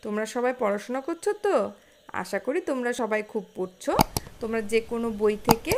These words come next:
বা যে কোনো YouTube চ্যানেল থেকে এবং আমাদের চ্যানেলটিও তুমি ফলো করতে পারো, তোমরা ফলো করতে পারো এবং, আহ, বিভিন্ন ই-, internet থেকেও তুমি ফলো করতে পারো। কিন্তু প্রতিদিন জিকে question কিন্তু তোমাকে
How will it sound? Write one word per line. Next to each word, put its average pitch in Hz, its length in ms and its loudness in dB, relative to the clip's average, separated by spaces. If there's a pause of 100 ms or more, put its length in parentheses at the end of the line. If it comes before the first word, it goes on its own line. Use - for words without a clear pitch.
(140)
বা 208 260 2
যে 208 200 -2
কোনো 285 240 -4
YouTube 220 440 -2
চ্যানেল 190 380 -4
থেকে 208 300 -4
এবং 240 240 0
আমাদের 202 400 -2
চ্যানেলটিও 247 720 -2 (360)
তুমি 226 180 -2
ফলো 202 280 0
করতে 208 320 -4
পারো, 226 340 2 (400)
তোমরা 214 240 0
ফলো 202 260 0
করতে 208 260 -4
পারো 240 320 2
এবং, 226 460 2
আহ, 202 420 2
বিভিন্ন 285 640 -4 (120)
ই-, 233 240 -2
internet 226 560 0
থেকেও 302 320 0
তুমি 240 400 -2
ফলো 202 220 0
করতে 202 280 -6
পারো। 226 240 -2
কিন্তু 226 320 -6
প্রতিদিন 214 840 -2 (380)
জিকে 196 240 -4
question 214 460 -4
কিন্তু 208 420 -6
তোমাকে 220 340 -2